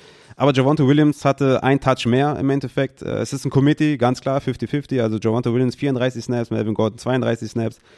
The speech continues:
Javonte Williams fünfzehn Touches, äh, Melvin Gordon vierzehn Touches. Also es ist ein komplettes, äh, Split Backfield, so wie wir es eigentlich auch erwartet hatten. Wir hatten vielleicht gedacht, dass Melvin Gordon etwas mehr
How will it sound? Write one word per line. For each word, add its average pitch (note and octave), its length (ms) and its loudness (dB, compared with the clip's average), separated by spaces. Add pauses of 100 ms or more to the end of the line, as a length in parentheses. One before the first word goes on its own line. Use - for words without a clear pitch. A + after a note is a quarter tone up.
(120)
Javonte A2+ 320 -2
Williams A2+ 240 0
fünfzehn C#3 360 -2
Touches, A#2 420 -6
äh, A2 240 -6
Melvin A2 300 0
Gordon A2 240 2
vierzehn C#3 340 -4
Touches. A#2 440 -6 (380)
Also F#2+ 300 -4
es - 120 -10
ist A2+ 120 -10
ein A#2+ 80 0
komplettes, A2 500 -4
äh, G2+ 200 -6
Split - 240 -8
Backfield, A#2+ 480 -2 (400)
so C3 180 2
wie C#3 60 6
wir C#3 80 4
es C3+ 100 -2
eigentlich C3 220 2
auch A#2 80 2
erwartet B2 360 2
hatten. C3 220 2
Wir A#2+ 100 2
hatten A2+ 200 -2
vielleicht A2 220 -4
gedacht, G#2+ 200 -2
dass G2+ 80 -6
Melvin A2 220 0
Gordon A2 400 0
etwas A#2+ 320 -2
mehr C3 500 4